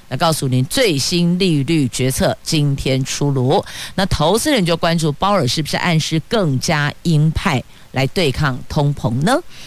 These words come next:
在美国联准会将在台湾时间五号清晨两点宣布最新利率则决策。除了继续升息已经成了定局之外，投资人更关心的是未来某一个时间点是否会一次升息三码。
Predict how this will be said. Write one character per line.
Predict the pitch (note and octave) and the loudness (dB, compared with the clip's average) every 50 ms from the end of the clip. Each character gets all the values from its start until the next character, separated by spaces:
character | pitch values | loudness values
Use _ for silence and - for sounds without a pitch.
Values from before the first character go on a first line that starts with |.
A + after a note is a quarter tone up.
| - - - - | -16 -18 -14 -6
在 | - C#4+ C#4 | -2 0 2
美 | C4+ A#3+ | 2 2
国 | B3 | 2
联 | A#3+ A#3+ B3+ B3 | 2 2 2 2
准 | C4 G#3+ F#3+ | 2 2 2
会 | F3 A#3 G#3 G3 | 2 2 0 0
将 | F#3 G#3 G3 G3+ | 2 2 2 2
在 | F#3 G#3+ F#3 E3 E3 | 2 2 2 2 2
台 | - F#3+ D#3+ | 2 2 2
湾 | E3 F#3 | 2 0
时 | F3 - D3 | 0 0 -2
间 | C#3 E3+ E3 | 0 0 0
五 | - - C3 | 0 0 -2
号 | A#2+ D#3 F3 D#3 | 0 0 0 0
清 | - - - - | 0 0 0 0
晨 | - D#3+ D3 | 0 2 2
两 | D3 C#3+ C3+ D3 E3 | 2 2 0 0 0
点 | E3 E3 C3+ B2 | 0 0 0 0
宣 | - E3 D#3+ D#3 | 0 0 -2 0
布 | D3+ E3 D3+ | 0 -2 -2
最 | C#3 - E3 D#3 | 0 0 0 0
新 | C3+ - D3 D3 D3+ | 0 0 0 0 2
利 | D#3+ D3 C3 | 2 2 2
率 | - D3 C#3+ B2 | 2 0 0 0
则 | - - A2+ G#2 G#2 A2 A2+ | -2 -2 -2 -2 -2 -2 -2
决 | - C3 C3 | 0 0 0
策。 | C3 - G3 C#3+ - - - - - - | 0 0 0 -2 -2 -4 -8 -10 -8 -2
除 | - G#3+ | 0 2
了 | G#3+ A#3 | 2 2
继 | F3+ A3 A3+ | 2 0 2
续 | F#3+ G#3+ | 2 2
升 | G#3 - B3 B3+ C4+ | 2 2 2 2 2
息 | - F#3 D3 | 2 0 0
已 | |
经 | B2+ C#3+ F3+ | 0 0 0
成 | F3+ - D#3 | 0 2 2
了 | D3+ D#3 | 2 2
定 | D#3 - G3+ F3+ | 2 2 0 0
局 | C3+ D3 C#3+ | 2 0 0
之 | C#3 - F3+ | 0 0 2
外， | F#3 G3 E3+ D3 | 2 2 2 2
投 | - D#3+ D3+ | 0 0 0
资 | D3 - D#3+ | 0 0 0
人 | C#3 C#3+ | 0 0
更 | A#2+ D#3+ C#3 B2+ | 0 0 0 0
关 | - D#3 E3 G3 | 2 2 2 2
心 | G3 - E3+ C#3+ | 0 2 2 2
的 | C#3 | 2
是 | C3 - B2 - - - - - | 2 0 -2 -4 -4 -10 -6 -2
未 | - B3 A#3+ | 0 2 2
来 | G#3 F3+ F3+ D#3 - | 2 2 0 0 0
某 | F3 F3+ E3 C#3+ - - | 2 2 2 2 0 -2
一 | F3+ A3+ | -4 -4
个 | - - G#3+ F3 | -2 0 0 0
时 | C#3+ - D#3 E3 | 0 0 -2 -2
间 | - G3+ A3 A3+ F#3+ | -2 -2 -2 0 0
点 | - B2 F#2+ | 0 -2 0
是 | A#2+ - - E3 | -2 -2 -2 -2
否 | - - A2+ A#2 | -2 0 -2 -2
会 | A#2 - - A3 - - - - - - - - | 0 0 0 0 0 -2 -6 -12 -14 -16 -10 -4
一 | C3+ D#3 E3+ F#3+ | -2 0 0 0
次 | - - - - - C4 A#3+ F3 C3+ - | -2 -4 -6 -4 -2 0 0 0 0 -2
升 | - - - - A3 G3 G3 G3 G3+ G#3 | -4 -4 -2 0 0 2 2 2 2 0
息 | G3 - - B2 B2+ B2+ | 0 -2 -2 -2 -2 -2
三 | C#3+ - - - - F3 E3+ F3 | -2 -2 -2 -2 0 2 2 4
码。 | F3 E3+ C#3+ A#2+ | 4 4 2 0